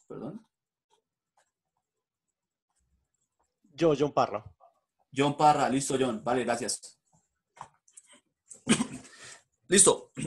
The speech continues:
Speaker 1: Eh, vamos a ver los métodos ahora, pues, los que se utilizan, eh, los más utilizados con las listas, pues, para hacer, ya tengo el programa. Bien, Juan Daniel.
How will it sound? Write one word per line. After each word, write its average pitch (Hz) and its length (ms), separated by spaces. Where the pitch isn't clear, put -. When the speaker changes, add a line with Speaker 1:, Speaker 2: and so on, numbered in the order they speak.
Speaker 1:
Eh, 143 340
vamos 170 240
a 208 80
ver 185 100
los 180 180
métodos 190 640
ahora, 147 600
pues, - 360
los 123 200
que 127 100
se 127 60
utilizan, 127 520
eh, 110 680
los 123 100
más 120 120
utilizados 127 720
con 147 180
las 160 120
listas, 175 400
pues, 151 220
para 143 160
hacer, 127 260
ya 120 280
tengo 123 260
el 113 80
programa. 113 420
Bien, 139 240
Juan 147 160
Daniel. 131 380